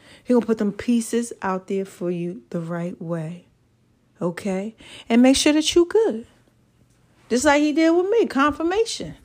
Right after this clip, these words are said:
<laughs> There was no way to help <laughs> labor or had the same thing I got going on. Things don't happen by mistake, and she called me and told me that. No,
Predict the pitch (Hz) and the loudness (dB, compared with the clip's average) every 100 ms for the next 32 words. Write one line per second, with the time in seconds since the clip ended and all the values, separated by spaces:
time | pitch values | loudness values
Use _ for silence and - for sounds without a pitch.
0 | - _ _ _ _ - - 262 190 269 | -20 _ _ _ _ -4 2 2 2 -2
1 | 214 196 214 269 359 277 269 214 240 262 | -2 0 4 4 6 4 2 2 4 4
2 | 247 269 269 269 202 185 180 - - - | 4 6 6 4 2 -2 -6 -10 -6 2
3 | 226 220 196 247 247 240 233 220 208 208 | 4 4 2 4 4 4 4 4 4 0
4 | 208 214 208 196 220 262 294 302 294 262 | 0 -2 -2 -2 0 0 0 0 0 0
5 | 247 240 233 - 247 214 202 - 240 240 | 0 -2 -2 -2 -2 -2 -4 -2 2 4
6 | 254 254 226 202 247 269 294 330 269 214 | 4 4 0 2 4 4 4 2 2 2
7 | 440 453 202 175 151 | 4 4 0 -2 -8